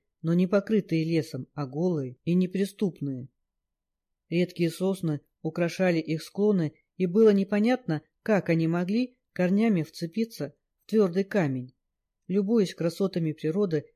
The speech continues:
молодые люди чуть не проехали указатель на Ласпи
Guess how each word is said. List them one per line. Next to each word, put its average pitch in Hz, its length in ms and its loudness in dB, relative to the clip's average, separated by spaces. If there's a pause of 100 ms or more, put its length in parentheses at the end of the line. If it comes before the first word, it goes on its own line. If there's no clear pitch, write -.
(140)
молодые 196 440 4
люди 226 460 0
чуть 220 220 -6
не 208 60 2
проехали 196 520 0
указатель 175 580 0
на 185 140 0
Ласпи 202 500 -2